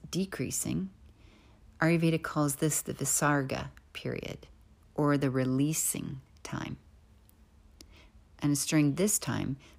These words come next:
the cooling or kapha energy is increasing. We become less active,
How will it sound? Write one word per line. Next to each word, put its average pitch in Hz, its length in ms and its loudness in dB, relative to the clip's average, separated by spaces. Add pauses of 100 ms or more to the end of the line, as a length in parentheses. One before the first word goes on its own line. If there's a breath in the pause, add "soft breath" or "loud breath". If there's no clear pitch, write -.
the 139 100 -6
cooling 170 720 2
or 147 260 -2
kapha - 480 -2
energy - 580 -8
is 135 260 -6
increasing. - 840 -6 (1800 soft breath)
We 156 120 0
become 143 440 0
less 135 320 0
active, - 600 -4